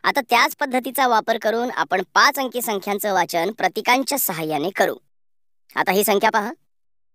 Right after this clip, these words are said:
यामध्ये दशहजाराच्या घरात तीन मणी आहेत आणि हजाराच्या घरात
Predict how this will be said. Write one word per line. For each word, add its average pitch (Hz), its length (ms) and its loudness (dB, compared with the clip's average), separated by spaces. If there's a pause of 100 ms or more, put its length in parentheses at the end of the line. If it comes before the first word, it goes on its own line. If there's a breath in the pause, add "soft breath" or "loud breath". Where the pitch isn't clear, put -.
(180)
यामध्ये 240 500 2
दशहजाराच्या 262 800 2
घरात 202 280 0
तीन - 360 -4
मणी 233 240 2
आहेत 175 240 -4 (600)
आणि 214 160 2
हजाराच्या 254 560 4
घरात 220 260 2